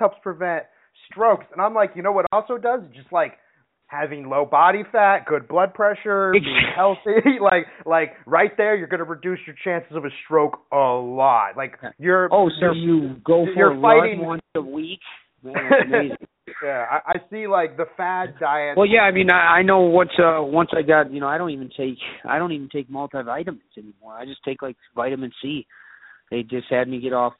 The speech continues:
Speaker 2: completely everything, you know, once
Speaker 1: Wow.
Speaker 2: after Olympics, like, all the multivitamins, all the stuff. I thought, "Ooh, this will help your shark cartilage," or something, you know, like,
Speaker 1: <laughs>
Speaker 2: it just,
Speaker 1: Shark
Speaker 2: it was
Speaker 1: cartilage.
Speaker 2: all,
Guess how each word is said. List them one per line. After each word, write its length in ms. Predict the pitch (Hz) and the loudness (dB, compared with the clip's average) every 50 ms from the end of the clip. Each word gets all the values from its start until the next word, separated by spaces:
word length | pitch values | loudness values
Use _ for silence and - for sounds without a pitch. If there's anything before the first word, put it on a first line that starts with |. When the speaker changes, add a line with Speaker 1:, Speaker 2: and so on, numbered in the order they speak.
| _ - | _ -18
Speaker 2:
completely 480 | - 127 117 - 131 127 120 117 117 117 | -16 -14 -10 -8 -8 -8 -8 -8 -6 -6
everything, 420 | 127 139 151 151 - - 107 101 104 | -6 -4 -4 -6 -6 -8 -14 -14 -12
you 80 | 107 | -8
know, 180 | 110 113 117 117 | -6 -4 -4 -4
once 320 | 113 113 117 117 117 113 - | -6 -6 -6 -8 -8 -8 -8
Speaker 1:
Wow. 80 | 113 117 | -4 -2
Speaker 2:
after 280 | 123 123 - - 120 113 | -2 -2 -2 -6 -10 -8
Olympics, 400 | 110 120 131 131 - 127 117 - | -6 -6 -6 -6 -6 -12 -12 -10
like, 180 | 117 113 107 - | -14 -14 -12 -8
all 140 | 120 120 117 | -8 -8 -6
the 60 | 117 | -6
multivitamins, 960 | 113 117 117 113 - 120 107 104 110 113 123 127 123 123 127 127 123 123 120 123 | -8 -8 -8 -4 -4 -4 -4 -4 -2 -2 -2 -2 -2 -4 -6 -14 -16 -10 -6 -6
all 120 | 113 117 | -6 -6
the 120 | _ 113 - | _ -10 -8
stuff. 200 | - 131 117 - | -4 -4 -2 -2
I 100 | 120 113 | -2 -4
thought, 240 | - 127 117 117 117 - - - - - _ _ _ - - | -2 0 0 0 -2 -4 -12 -20 -20 -20 _ _ _ -8 -6
"Ooh, 160 | 185 180 165 | -4 -4 -2
this 160 | 147 165 156 - - | -4 -4 -6 -4 -6
will 100 | 147 127 | -6 -6
help 380 | - 160 160 156 151 151 - 147 | -4 -2 -2 -2 -2 -4 -8 -8
your 200 | 135 127 123 120 - - - | -8 -8 -8 -8 -8 -4 0
shark 220 | 151 143 151 - - | 0 0 0 -2 -4
cartilage," 580 | - - 143 147 147 139 143 147 147 143 135 131 | -4 -2 -2 0 0 -2 -4 -4 -6 -6 -6 -6
or 120 | 139 131 - | -8 -8 -6
something, 200 | - 151 143 139 - | -8 -10 -10 -8 -6
you 80 | 151 139 | -4 -4
know, 120 | 139 139 | -2 -2
like, 200 | 135 127 120 110 - - | -2 -2 -4 -6 -10 -4
Speaker 1:
<laughs> 60 | - | 4
Speaker 2:
it 680 | 262 233 226 - 330 - - 330 294 - - - - - | 4 4 6 6 2 4 6 6 6 8 6 4 4 4
just, 120 | - - 156 | 0 0 2
Speaker 1:
Shark 180 | 262 254 277 - - | 0 -2 -4 -6 -4
Speaker 2:
it 40 | 180 | 2
was 300 | - 147 147 147 143 - | 4 4 4 4 2 2
Speaker 1:
cartilage. 40 | |
Speaker 2:
all, 280 | 151 151 151 151 147 | 4 4 4 4 2